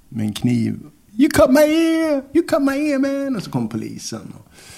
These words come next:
Så att det var ganska nasty där. Och sen, jag bodde där i f-, ganska många år ändå, men mot slutet så var det liksom,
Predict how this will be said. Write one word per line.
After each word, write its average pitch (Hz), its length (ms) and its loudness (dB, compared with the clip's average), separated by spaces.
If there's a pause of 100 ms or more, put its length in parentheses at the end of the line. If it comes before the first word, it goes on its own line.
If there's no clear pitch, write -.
(500)
Så 135 100 -2
att - 80 -2
det 156 80 2
var 190 100 2
ganska 147 540 2 (240)
nasty 131 600 0
där. 113 300 0
Och 113 80 -4
sen, 135 500 6
jag 139 120 4
bodde 156 360 6
där 160 140 6
i 107 40 4
f-, - 120 -4 (560)
ganska 123 340 -2
många 123 260 6
år 143 260 6
ändå, 92 260 4
men 104 180 2
mot 104 180 0
slutet 135 420 4
så - 140 -2
var 98 100 4
det 92 60 -2
liksom, 90 580 -4